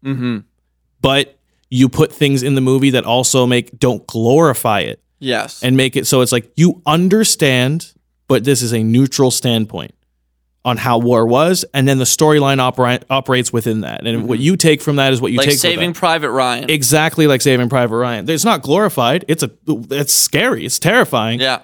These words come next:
Speaker 2: But it shows what ne-, what's necessary to happen. There's a storyline that follows, but it never glorified anything. It just did what it did.
Speaker 1: Mm-hmm.
Speaker 2: Now, with a movie like this, or sorry, a show like this, like, I'm sorry, I'm thinking of it from a movie perspective, but it can do, be the same with shows.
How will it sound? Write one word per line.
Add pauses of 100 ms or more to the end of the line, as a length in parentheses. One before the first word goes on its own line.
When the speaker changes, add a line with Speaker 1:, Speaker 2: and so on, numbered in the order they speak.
Speaker 2:
But
it
shows
what
ne-,
what's
necessary
to
happen.
There's
a
storyline
that
follows,
but
it
never
glorified
anything.
It
just
did
what
it
did. (280)
Speaker 1:
Mm-hmm.
Speaker 2:
Now, (160)
with
a
movie
like
this,
or
sorry,
a
show
like
this,
like,
I'm
sorry,
I'm
thinking
of
it
from
a
movie
perspective,
but
it
can
do,
be
the
same
with
shows.